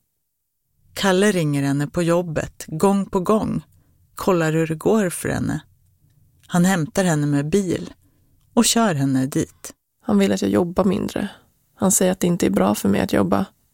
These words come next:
Speaker 2: Att jag inte mår bra av det.
Speaker 1: Och Elin mår dåligt. Psykiskt dåligt. Hon får depressioner och ångestattacker. Och när hon mår så där dåligt, då är han snäll igen. Tar hand om henne. Är den där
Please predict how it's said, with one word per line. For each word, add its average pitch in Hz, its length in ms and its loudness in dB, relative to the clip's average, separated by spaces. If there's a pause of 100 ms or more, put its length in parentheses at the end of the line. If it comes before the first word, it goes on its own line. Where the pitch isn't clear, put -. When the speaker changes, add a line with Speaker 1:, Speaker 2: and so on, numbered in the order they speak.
(100)
Speaker 2:
Att 208 120 -6
jag 202 80 0
inte 196 160 -2
mår 175 140 -2
bra 196 300 0
av - 80 -2
det. 104 160 -2 (720)
Speaker 1:
Och 180 140 4
Elin 185 440 2
mår 196 360 -2
dåligt. - 680 -6 (280)
Psykiskt - 580 -2
dåligt. - 560 -8 (500)
Hon 240 120 2
får 151 180 2
depressioner 160 920 -4
och - 280 -6
ångestattacker. 160 1160 -4 (460)
Och 202 60 2
när 233 120 6
hon 247 140 4
mår 262 300 0
så - 160 -6
där 135 200 -2
dåligt, - 760 -4 (400)
då - 100 2
är 180 120 4
han 139 160 2
snäll 151 520 0
igen. - 380 -8 (220)
Tar 185 140 0
hand 170 420 0
om 139 100 -4
henne. 143 360 -4 (440)
Är 254 160 6
den 247 160 4
där 131 140 0